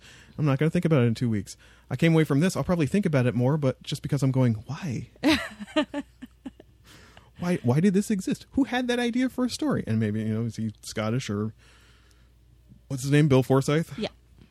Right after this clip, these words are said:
Speaker 1: Maybe he was just like, "This is a story he was dying to tell 'cause he's from that area." And sure, that makes sense. I get that.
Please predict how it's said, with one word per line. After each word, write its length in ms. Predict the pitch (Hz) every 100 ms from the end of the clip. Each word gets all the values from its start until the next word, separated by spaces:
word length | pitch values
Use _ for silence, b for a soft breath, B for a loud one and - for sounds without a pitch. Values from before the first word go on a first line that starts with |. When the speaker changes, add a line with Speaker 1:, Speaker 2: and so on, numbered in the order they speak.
| _ _ _ _ _ - -
Speaker 1:
Maybe 220 | 110 113
he 160 | 110 117
was 100 | 107
just 220 | 113 -
like, 180 | 120 117
"This 120 | 123
is 80 | 120
a 60 | 104
story 260 | 123 135
he 80 | 135
was 120 | 127
dying 260 | - 127 156
to 60 |
tell 220 | 151 165 113
'cause 100 | 113
he's 120 | 117
from 160 | 160
that 160 | 139 113
area." 260 | 110 110 101
And 140 | -
sure, 180 | - 123 -
that 160 | 139
makes 180 | 123 110
sense. 260 | 110 147 113
I 60 |
get 200 | 110 123
that. 260 | 131 151